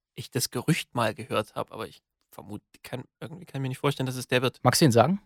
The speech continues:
Speaker 2: Das ist ja nur ein Gerücht, das du mal gehört hast. Dann kann ich meine Meinung dazu abgeben.
Speaker 1: Also wirk-, no, vorweggeschoben, ich hab nichts dergleichen gehört. Ich kann mir nicht vorstellen, dass was dran ist, aber ich meine, dass er mit Krimitschau in Verbindung gebracht
Speaker 2: Ja,
Speaker 1: wurde.
Speaker 2: das meine ich auch.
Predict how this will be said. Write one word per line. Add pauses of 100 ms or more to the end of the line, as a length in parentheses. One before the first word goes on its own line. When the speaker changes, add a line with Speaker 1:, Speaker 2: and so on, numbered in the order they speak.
(880)
Speaker 2:
Das
ist
ja
nur
ein
Gerücht,
das
du
mal
gehört
hast.
Dann
kann
ich
meine
Meinung
dazu
abgeben. (1800)
Speaker 1:
Also
wirk-,
no, (280)
vorweggeschoben,
ich
hab
nichts
dergleichen
gehört.
Ich
kann
mir
nicht
vorstellen,
dass
was
dran
ist,
aber (580)
ich
meine,
dass
er
mit
Krimitschau
in
Verbindung
gebracht
Speaker 2:
Ja,
Speaker 1:
wurde.
Speaker 2:
das
meine
ich
auch.